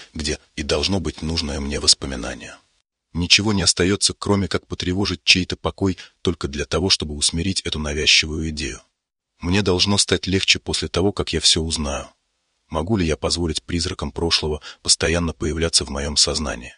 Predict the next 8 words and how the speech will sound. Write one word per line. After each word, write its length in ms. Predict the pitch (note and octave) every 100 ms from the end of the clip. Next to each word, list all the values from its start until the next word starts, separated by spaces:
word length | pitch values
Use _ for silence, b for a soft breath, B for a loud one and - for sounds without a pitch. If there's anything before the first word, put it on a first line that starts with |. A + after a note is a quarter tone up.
| _ _ _ _ _ _ -
Нет, 320 | E2 F#2+ - - _ _
я 160 | G2+ G#2
должен 400 | G2+ G2+ G2 F2
раз 240 | G#2 -
и 60 | F2
навсегда 420 | D#2+ - C#2+ D#2+
все 200 | - D#2+
прояснить. 640 | - D#2+ E2 - C2 -